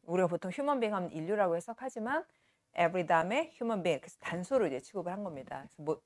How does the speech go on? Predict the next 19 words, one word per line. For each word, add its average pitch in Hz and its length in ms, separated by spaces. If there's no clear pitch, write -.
옛날 190 360
같으면 254 320
이제 - 120
every 156 200
man이라고 160 540
했겠지만 190 720
이제 151 320
남자만 180 720
<laughs> - 0
인간이 156 340
아니니까요. 139 600
이제 135 260
every 151 260
human 160 320
being 147 320
이렇게 175 220
처리해 202 300
주는 147 280
게 143 220